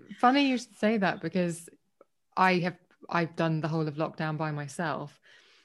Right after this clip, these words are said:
and I have kept in touch with my friends, but I have said one of the things that has kept me buoyant,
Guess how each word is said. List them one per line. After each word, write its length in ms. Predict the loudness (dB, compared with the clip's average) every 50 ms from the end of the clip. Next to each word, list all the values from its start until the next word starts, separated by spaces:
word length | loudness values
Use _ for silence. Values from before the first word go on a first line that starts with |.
| _ _ -6
and 140 | -4 -2 0
I 100 | 0 -2
have 160 | -2 -4 -6
kept 260 | -6 -6 -6 -6 -6
in 80 | -6 -6
touch 220 | -6 -8 -8 -8
with 100 | -8 -6
my 140 | -6 -6 -6
friends, 440 | -6 -4 -4 -4 -4 -4 -8 -10 -8
but 180 | -8 -8 -6 -6
I 180 | -4 -4 -4 -4
have 200 | -6 -8 -10 -12 _ -20 -20 -20
said 420 | -14 -6 -2 0 0 0 0 0 0
one 140 | 0 2 2
of 100 | 2 0
the 100 | -2 -2
things 360 | 0 2 4 6 6 4 2
that 80 | 0
has 140 | -4 -6 -6
kept 220 | -8 -8 -8 -4 -2
me 320 | -2 0 0 -2 -4 -6 -10 -18 -20 -20 _ _ _ _ _ _ _ _ _ _ _ _ _ _ 0
buoyant, 720 | 2 4 4 4 2 0 -2 -4 -4 -6 -6 -8 -14 -16